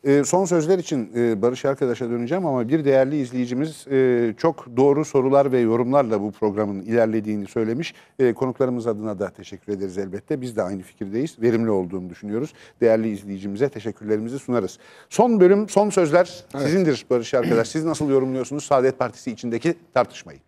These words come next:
Speaker 2: Şimdi bu Cumhurbaşkanlığı hükümet sistemi denilen sistem aslında Türk siyasetini renksizleştirdi, soluklaştırdı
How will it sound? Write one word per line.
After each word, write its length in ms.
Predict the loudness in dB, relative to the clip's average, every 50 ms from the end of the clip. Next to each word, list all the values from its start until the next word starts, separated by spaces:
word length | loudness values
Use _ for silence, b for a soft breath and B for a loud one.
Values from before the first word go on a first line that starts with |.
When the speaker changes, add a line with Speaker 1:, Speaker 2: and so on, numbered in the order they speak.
| _ _ _
Speaker 2:
Şimdi 340 | -20 -18 -10 -8 -6 -4 -4
bu 100 | -4 -4
Cumhurbaşkanlığı 880 | -4 -2 0 0 0 2 2 2 0 0 -2 -2 0 0 0 0 -2 -4
hükümet 360 | -4 -6 -8 -8 -8 -8 -8
sistemi 400 | -8 -10 -6 -4 -4 -4 -2 -2
denilen 360 | -2 -4 -2 -2 -4 -6 -6
sistem 640 | -8 -12 -14 -12 -12 -12 -12 -6 -2 -2 -2 -2 -4 -12 _ _ _ _ _ _ _ _ _ _ _ _ _ _ _ _ _ _ _ _ _ _ _ _ _ _ -20 _ _ -2
aslında 380 | -2 -2 -2 -4 -8 -6 -6
Türk 300 | -8 -8 -10 -12 -10 -10
siyasetini 760 | -10 -8 -4 -2 -2 -2 -4 -6 -10 -16 -16 -14 -12 -10 -4
renksizleştirdi, 1120 | -2 -2 -2 -4 -6 -12 -14 -14 -8 -6 -4 -4 -4 -6 -8 -10 -10 -10 -10 -12 -14 -14 -14 _ _ _ _ _ _ _ _ _ _ _
soluklaştırdı 1120 | _ _ -6 -4 -4 -4 -4 -4 0 0 0 0 -2 -6 -8 -8 -8 -8 -8 -12 -18 -18